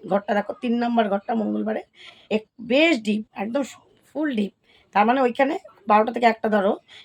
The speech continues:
একটা থেকে দুটো, দুটো থেকে তিনটে, বেশ পরপর মঙ্গলবারও আছে, বুধবারও আছে, বৃহস্পতিবারও আছে, শুক্রবারও আছে, চারটে ঘরেই ঠিক দুটো থেকে তিনটে এই এক ঘন্টা দুপুরবেলা ভিউজ আছে, বেশ ভালো ভিউজ আছে, ঠিক আছে? বাদ বাকি সময়গুলো সবসময় অডিয়েন্স আছে হালকা ফুলকা।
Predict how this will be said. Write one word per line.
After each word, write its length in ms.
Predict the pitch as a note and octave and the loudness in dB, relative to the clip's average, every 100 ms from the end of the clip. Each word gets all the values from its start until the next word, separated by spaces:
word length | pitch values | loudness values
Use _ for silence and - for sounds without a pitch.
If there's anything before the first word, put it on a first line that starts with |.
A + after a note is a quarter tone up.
| G#3+ | -6
একটা 200 | G3 A3 | -4 0
থেকে 160 | A3+ | 0
দুটো, 180 | A3 G3 - | 0 -2 -4
দুটো 280 | G#3 C4 D#4+ | -4 -2 -2
থেকে 200 | - E4 | -2 -4
তিনটে, 360 | D#4+ C#4 G#3+ B3 - - - - | -2 -2 2 0 0 -8 -20 -2
বেশ 140 | B3 | -2
পরপর 340 | - C4 C4 A#3+ A3 A3 | 6 6 8 4 4 0
মঙ্গলবারও 440 | A#3+ B3+ B3+ C4+ | 4 4 6 6
আছে, 180 | C4+ C4+ | 4 2
বুধবারও 400 | A3 G3+ A#3+ B3+ | -2 0 2 2
আছে, 160 | A#3+ C4 | 2 2
বৃহস্পতিবারও 500 | G#3+ A3 A#3 B3+ D4 | 2 2 -4 -2 -2
আছে, 120 | D#4 | -4
শুক্রবারও 380 | - A3 G3+ G3 | -10 -4 0 0
আছে, 140 | - G#3 | -2 -2
চারটে 320 | A3+ - C4+ | -4 -2 0
ঘরেই 240 | B3 C#4 F#4 - - - | 2 2 -2 -10 -18 -10
ঠিক 140 | - C#4+ | -6 -4
দুটো 200 | B3+ A#3 | -2 0
থেকে 180 | B3 C4+ | 0 0
তিনটে 260 | B3+ A3+ C4 | 0 2 4
এই 100 | A#3+ | 4
এক 140 | G3+ | 2
ঘন্টা 260 | G3+ G3+ D#4+ F5 - _ | 0 -4 -4 -10 -14 _
দুপুরবেলা 440 | _ G#3 G#3 G#3+ C4+ | _ -6 0 2 2
ভিউজ 260 | G#3 G#3 G#3 | 0 0 -4
আছে, 260 | F#3+ - G#3+ G3 | -6 -8 -16 -10
বেশ 140 | C#4+ B3+ | -8 -4
ভালো 220 | G3+ B3+ | 0 0
ভিউজ 200 | C4 A3 - | 0 -2 -4
আছে, 220 | - A3 - _ _ _ _ _ _ _ _ | -12 -16 -20 _ _ _ _ _ _ _ _
ঠিক 120 | D4+ | 2
আছে? 180 | D#4 D#4 A#3 | 2 2 2
বাদ 180 | G#3+ G#3 | 2 4
বাকি 200 | A#3 B3+ | 2 2
সময়গুলো 400 | A#3+ B3 C4 D4+ - - - - | 0 0 0 -4 -6 -20 -20 -4
সবসময় 380 | A3+ A#3 C#4 C#4+ | -4 -2 0 4
অডিয়েন্স 300 | A#3 B3+ B3 | 4 4 0
আছে 200 | G#3+ F4 | 0 -2
হালকা 300 | D#4 A#3+ A3 | -4 -2 0
ফুলকা। 340 | F#3 F#3+ F#3+ | -4 -6 -10